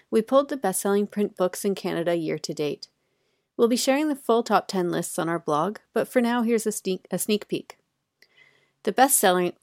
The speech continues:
overall fiction title was The Rose Code by Kate Quinn.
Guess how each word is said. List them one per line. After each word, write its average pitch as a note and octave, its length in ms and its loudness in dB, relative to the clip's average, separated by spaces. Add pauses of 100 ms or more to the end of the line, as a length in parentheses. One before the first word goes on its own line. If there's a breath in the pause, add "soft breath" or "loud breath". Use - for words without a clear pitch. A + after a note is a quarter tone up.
overall G#3+ 460 4
fiction - 380 -4
title F#3+ 440 -4
was E3 260 2
The F3 120 -4
Rose G3 300 0
Code F#3+ 420 -2
by E3+ 120 -2
Kate - 320 -4
Quinn. - 380 -10